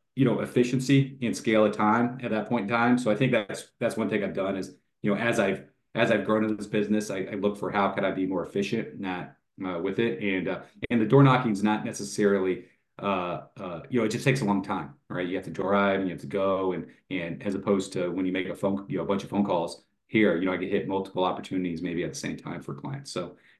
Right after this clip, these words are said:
in that regards, but I would say, uh, w-, the service that we, uh, that,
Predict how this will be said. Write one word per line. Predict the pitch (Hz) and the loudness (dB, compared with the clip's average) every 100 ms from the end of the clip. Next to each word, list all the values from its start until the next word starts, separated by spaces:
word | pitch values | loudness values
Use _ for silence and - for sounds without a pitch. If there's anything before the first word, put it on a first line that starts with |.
| - | -6
in | |
that | 95 90 | -2 -2
regards, | 92 80 82 | -4 -6 -2
but | 110 101 - - _ - | 2 2 0 -16 _ 4
I | |
would | 139 | 6
say, | 143 180 143 - - _ _ _ _ - - _ - | 8 8 8 2 -10 _ _ _ _ -18 -18 _ 2
uh, | 127 123 117 | 4 6 4
w-, | 107 104 139 135 | 2 0 0 0
the | 120 | -2
service | - 170 151 | 4 4 4
that | 143 120 | 2 2
we, | 123 127 120 107 - | 2 2 2 -2 -10
uh, | 113 101 98 143 | -10 -8 -8 -6
that, | 117 104 101 - | 0 0 -2 -10